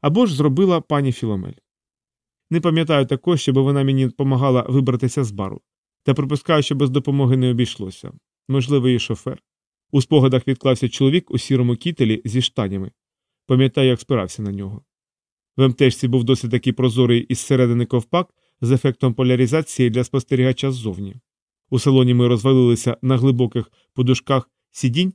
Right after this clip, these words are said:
та виглядали у вікна. Я нарахував два портали, а потім ми звернули з анфілади і набрали висоту над голубими ланами, що розкинулися під жовтим небом. Закрутисті будинки, побудовані з якогось ебенового дерева,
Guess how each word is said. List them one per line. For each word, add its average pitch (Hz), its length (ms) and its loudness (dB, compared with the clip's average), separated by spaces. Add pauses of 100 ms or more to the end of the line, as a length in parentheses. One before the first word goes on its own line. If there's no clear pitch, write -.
(180)
та 202 100 -2
виглядали 160 520 0
у 139 120 -4
вікна. 104 400 -8 (560)
Я 120 140 0
нарахував 120 560 0 (320)
два 123 200 2
портали, 110 560 -4 (240)
а 127 100 -4
потім 226 280 -4
ми 151 80 2
звернули 127 400 2
з 110 60 -6
анфілади 175 560 -2 (200)
і 233 80 -4
набрали 165 420 2
висоту 127 380 0
над 135 180 0
голубими 123 480 2
ланами, 131 460 0 (180)
що - 180 2
розкинулися 127 640 2
під 117 180 -4
жовтим 127 380 0
небом. 101 380 -8 (580)
Закрутисті 123 640 -2
будинки, 123 500 0 (180)
побудовані 123 560 2
з 113 60 0
якогось 123 480 0
ебенового 123 520 2
дерева, 107 440 0